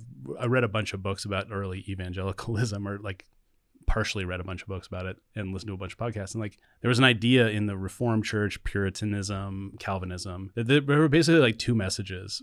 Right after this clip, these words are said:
poor people and rich people could get, you know, and Reformed Christianity in this is, like, really kind of the first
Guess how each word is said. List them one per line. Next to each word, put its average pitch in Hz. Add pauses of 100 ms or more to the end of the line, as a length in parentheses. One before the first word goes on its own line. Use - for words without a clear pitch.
poor 101
people 95
and 95
rich 98
people 104
could 107
get, 90
you 110
know, 87
and 101
Reformed 113
Christianity 98
in 95
this 92
is, 110
like, 98
really 110
kind 101
of 92
the 92
first -